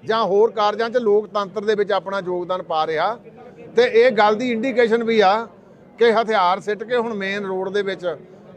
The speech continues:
ਮੇਨ ਮਾਤਾ ਮਾਂ ਪਾਰਟੀ ਵਿੱਚ ਆ ਜਾਣਾ ਚਾਹੀਦਾ। ਤੇ ਜੇ ਬਾਕੀ ਬਈ ਇੱਦਾਂ ਚਲਾਈ ਜਾਣਾ ਆ, ਫਿਰ ਮੁਬਾਰਕ ਆ। ਅੱਜ, ਅੱਜ ਵੀ ਜਿਹੜੇ ਸਵੇਰੇ ਉੱਥੇ ਚੋਣ ਹੋਈ ਤੇ ਕਹਿੰਦੇ ਜੀ ਦੋ ਮੈਂਬਰ, ਸਾਨੂੰ ਪਹਿਲਾਂ ਕਹਿਣ ਤਿੰਨ ਦੇ ਦਿਓ,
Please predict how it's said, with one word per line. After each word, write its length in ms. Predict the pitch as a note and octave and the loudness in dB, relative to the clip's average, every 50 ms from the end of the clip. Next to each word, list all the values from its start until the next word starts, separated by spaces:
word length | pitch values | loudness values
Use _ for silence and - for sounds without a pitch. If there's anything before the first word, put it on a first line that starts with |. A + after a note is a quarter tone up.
| - | -12
ਮੇਨ 340 | C3+ D#3+ F#3 F#3+ G3+ G#3 G#3+ G3 | -6 -4 -2 0 0 -2 -4 -4
ਮਾਤਾ 460 | F3+ E3 D#3+ E3 E3 E3 F#3+ F#3+ F#3+ | -2 0 0 0 0 2 0 0 0
ਮਾਂ 260 | F#3 E3+ E3 E3+ F3+ F3 | 0 -2 -4 -4 -4 -2
ਪਾਰਟੀ 380 | F3 E3+ E3 E3+ D#3 D#3+ F3+ | 0 0 0 0 -2 -4 -6
ਵਿੱਚ 180 | F3+ F#3 E3 E3+ | -6 -6 -4 -4
ਆ 120 | E3 D#3 | -4 -4
ਜਾਣਾ 200 | D#3+ E3+ F3 F3 D#3+ | -4 -4 -6 -8 -6
ਚਾਹੀਦਾ। 440 | D#3 D#3+ E3+ G3 G3+ G3 F#3+ F3+ E3 - - - - - - - - - - | -4 -4 -2 -2 -2 0 -2 -2 -4 -8 -18 -20 -20 -20 -20 -20 -12 -6 -4
ਤੇ 100 | G#3 G#3 | -2 0
ਜੇ 200 | E3+ G3+ A3 A3+ | 2 2 2 2
ਬਾਕੀ 360 | G3 G3 F#3+ - - G#3 A3+ | 2 0 -2 -2 -4 -6 -4
ਬਈ 200 | A3 A3+ A3+ A3+ F#3+ F3+ | 0 0 0 0 -2 -8
ਇੱਦਾਂ 280 | F#3 F#3+ F3+ G3 G#3+ A3 | -10 -10 -8 -6 -6 -6
ਚਲਾਈ 320 | - G#3 G3+ G3 G3+ G#3 | -4 -2 0 0 0 0
ਜਾਣਾ 200 | G3+ G#3+ G#3+ A3 A3 | -2 -4 -4 -4 -4
ਆ, 160 | G#3+ G#3 F#3+ E3+ - - - - - - - - | -6 -6 -10 -12 -18 -20 -20 -20 -20 -20 -6 -2
ਫਿਰ 100 | G#3 A#3 | 0 0
ਮੁਬਾਰਕ 480 | A3+ G#3+ G3+ G3 F#3+ G3 G#3 G#3+ F#3+ A#3 | 0 2 2 2 4 4 2 0 0 0
ਆ। 160 | A#3+ A#3+ A#3 | 0 2 2
ਅੱਜ, 140 | A3+ G#3 A#3+ A#3 G#3 - - _ - - - - - | 0 0 -2 -4 -4 -6 -14 _ -20 -20 -16 -6 -2
ਅੱਜ 220 | F3 F#3+ G3+ G#3+ | -2 0 0 -2
ਵੀ 120 | A#3+ B3+ B3 | -4 -4 -2
ਜਿਹੜੇ 240 | A#3 A#3+ A#3+ A#3+ G3+ | -2 0 0 0 0
ਸਵੇਰੇ 280 | G3 G#3+ G#3 G#3 A3 | 0 -2 0 0 0
ਉੱਥੇ 220 | A#3 G#3+ G#3 B3 A#3 | 0 0 0 -2 -2
ਚੋਣ 260 | G3+ G#3 G#3 G#3+ G#3+ | -2 -4 -6 -6 -6
ਹੋਈ 300 | F#3+ G#3 G#3 G#3+ G#3+ G#3 - - - - - _ _ _ _ - | -4 -2 -2 -2 -4 -8 -14 -20 -20 -20 -20 _ _ _ _ -6
ਤੇ 80 | G#3+ G#3 | -4 -4
ਕਹਿੰਦੇ 280 | F#3 A3+ A#3 A3 A#3+ | -2 -2 0 0 0
ਜੀ 100 | A#3 B3 | 0 0
ਦੋ 220 | G#3 G3+ G3+ G#3 G#3+ | 0 0 2 2 2
ਮੈਂਬਰ, 320 | G#3+ G#3+ G#3 G3+ G#3+ G#3 | 0 -2 -4 -4 -4 -4
ਸਾਨੂੰ 220 | F3+ G3 G3+ G3+ F#3+ | -4 -6 -8 -6 -2
ਪਹਿਲਾਂ 200 | G#3 G#3 G#3+ G#3 | -2 -2 -2 -4
ਕਹਿਣ 160 | G3+ G#3+ G3+ E3 | -6 -10 -10 -8
ਤਿੰਨ 240 | F3+ F3+ F3 F#3+ | -6 -6 -4 -2
ਦੇ 140 | F#3+ G#3 G3+ G3 | -2 0 0 0
ਦਿਓ, 240 | G#3 G3+ F#3+ F3+ | 0 0 -2 -2